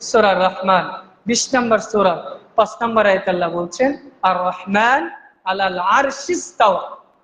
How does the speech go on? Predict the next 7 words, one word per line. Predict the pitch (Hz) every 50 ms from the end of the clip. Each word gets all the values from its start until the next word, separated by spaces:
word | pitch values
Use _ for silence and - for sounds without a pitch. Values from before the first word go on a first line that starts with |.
| _ _ -
দয়াময় | 202 220 247 294 330 330 330 330 320 294
আল্লাহ | 269 254 247 247 240 226 208
আরশে | 196 208 214 214 - - 254 277 349 466 466 - - - _ _ _ _ _
সমুন্নত। | - - 190 180 180 180 175 175 165 _ _ _ _ _ _ _ _ _ _ _ _ _ _ 156 _ _ 160 147 147 _ _ _ _ _ _ _ _ _ _ _ _ _ _ _ _ _ _ _ _ -
তা | 220
আরশটা | 202 202 220 247 285 294 - - - 330 285 247
মৌলিকভাবে | 240 240 240 247 240 247 220 185 175 196 190 175 165 156